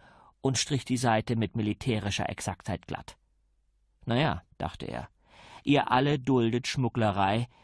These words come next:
wenn sie von den richtigen Leuten betrieben wird, weil sie eure Freunde sind. Und wenn nicht, werden sie empfindlich bestraft. Ihr wendet ein Recht für die Armen und ein anderes für die Reichen an, meine Gute,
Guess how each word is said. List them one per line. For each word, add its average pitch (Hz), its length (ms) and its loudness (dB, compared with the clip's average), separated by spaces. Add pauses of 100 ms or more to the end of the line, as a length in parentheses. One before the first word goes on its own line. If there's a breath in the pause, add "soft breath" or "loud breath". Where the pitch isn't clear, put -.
(160 soft breath)
wenn 110 140 0
sie 117 100 0
von 113 160 -2
den 113 160 0
richtigen 110 400 0
Leuten 117 340 0
betrieben 64 440 -10
wird, 62 240 -10 (160 loud breath)
weil 101 160 -2
sie 104 80 -4
eure 104 240 -2
Freunde 80 380 -2
sind. 55 340 -12 (340 loud breath)
Und 147 200 0
wenn 156 140 2
nicht, - 340 -2
werden 190 200 0
sie 175 120 0
empfindlich 151 540 -2
bestraft. - 640 -6 (380 loud breath)
Ihr 147 160 4
wendet 160 340 0
ein 139 240 2
Recht 190 320 -4
für 180 80 0
die 151 180 -2
Armen 156 500 2
und 151 160 -2
ein 127 120 2
anderes 135 420 -2
für 185 100 -4
die 180 120 0
Reichen 165 360 0
an, 90 240 -4
meine 87 220 -4
Gute, 90 400 -4